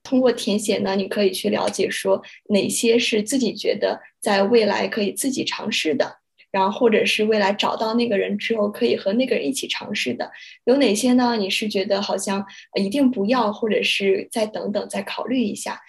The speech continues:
第二个呢，就是我们怎么样用一些外用的道具来探索自己。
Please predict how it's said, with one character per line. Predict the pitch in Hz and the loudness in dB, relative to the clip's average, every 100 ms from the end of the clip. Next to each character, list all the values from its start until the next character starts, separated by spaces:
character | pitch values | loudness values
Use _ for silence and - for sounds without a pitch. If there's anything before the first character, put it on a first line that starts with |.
| - 254 | -14 2
第 | |
二 | 302 285 247 | 6 6 6
个 | 214 | 4
呢， | 208 208 247 | 4 0 0
就 | 233 | 2
是 | 214 - 202 | 4 2 2
我 | 185 | 2
们 | 196 190 208 - _ | 2 0 -2 -8 _
怎 | - 185 | 0 2
么 | 226 | 2
样 | 220 202 | 2 2
用 | 220 214 | 4 4
一 | 202 220 | 2 0
些 | 214 220 208 | 0 4 4
外 | 240 247 | 4 2
用 | 220 | 2
的 | 214 - | 0 0
道 | 339 262 | 0 0
具 | 214 269 220 - - _ | 0 -2 -2 -4 -20 _
来 | 196 190 196 | -2 0 0
探 | - - 240 | -4 -2 0
索 | - - | 0 -2
自 | 214 | -4
己。 | 208 - - | -8 -10 -12